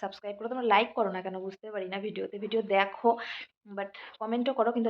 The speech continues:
লাইক করো না, লাইক করে দেবে একটা। চলো তাহলে দেখে নাও পরের পার্টটা। প্রথমটা, আগের ভিডিওটা ছিল, আহ, হচ্ছে পিঠে বানানো, আর পরেরটা পোলাও, মাংস, এগুলো রান্না করার ব্লগ। তো চলো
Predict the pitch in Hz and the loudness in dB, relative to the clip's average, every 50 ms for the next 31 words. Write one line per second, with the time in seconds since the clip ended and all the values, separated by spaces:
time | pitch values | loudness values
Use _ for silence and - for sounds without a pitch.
0 | 208 185 185 190 185 - - 175 170 175 180 190 196 - - - 202 202 196 196 | 2 2 2 2 0 -2 -4 -6 -4 -4 -6 -6 -6 -8 -10 -10 -8 -8 -8 -8
1 | - - 202 190 190 190 185 185 185 - 240 254 247 - - - - - - _ | -8 -8 -8 -6 -2 -2 -2 -2 -2 -2 -4 -4 -4 -6 -10 -12 -12 -14 -16 _
2 | - 220 220 214 220 220 226 240 262 220 214 202 208 208 240 294 - - - - | -8 -6 -4 -2 -2 0 0 0 0 0 0 0 2 2 2 2 2 -2 -8 -10
3 | - - - 214 202 196 190 - - 165 165 - - 165 175 175 175 _ _ _ | -12 -10 -8 -6 -6 -6 -4 -4 -4 -6 -6 -8 -12 -14 -14 -14 -16 _ _ _
4 | - - - - - - _ _ _ _ _ - 220 220 233 233 233 226 240 240 | -20 -18 -18 -18 -18 -20 _ _ _ _ _ -14 -8 -4 -2 -2 2 6 6 6
5 | 240 240 240 - - - - - - 202 208 214 208 226 208 226 226 233 226 226 | 6 6 2 -2 -8 -8 -2 -2 0 0 0 0 0 4 4 6 6 6 4 2
6 | - 233 220 226 226 226 - - - - - - - - 202 196 196 202 196 - | 4 6 6 6 6 6 2 -6 -6 -6 -8 -8 2 8 10 10 10 10 8 4
7 | - - _ - 185 196 190 185 190 - - 208 - 240 233 254 277 247 214 202 | -2 -12 _ -6 -2 0 2 2 0 -2 -6 -6 -4 -2 2 6 8 8 8 8
8 | 208 220 - - - - _ _ _ - 196 - - 214 226 208 208 - - 226 | 8 6 4 2 0 -10 _ _ _ -14 -14 -12 -8 -6 -4 -4 -2 0 0 0
9 | 226 - - - 208 202 202 202 196 196 196 190 196 - 254 294 - - - - | 0 -2 -6 -6 -4 0 0 0 0 -2 -4 -6 -4 -2 -2 -2 -2 -4 -8 -10
10 | - - - 190 180 208 - - - - 214 196 180 175 170 - 175 165 165 165 | -10 -12 -10 -8 -6 -4 -4 -4 -4 -2 0 0 0 0 -2 0 2 2 2 2
11 | 170 170 170 - - - 202 202 240 285 | 2 0 0 0 -4 -8 -10 -4 -4 -4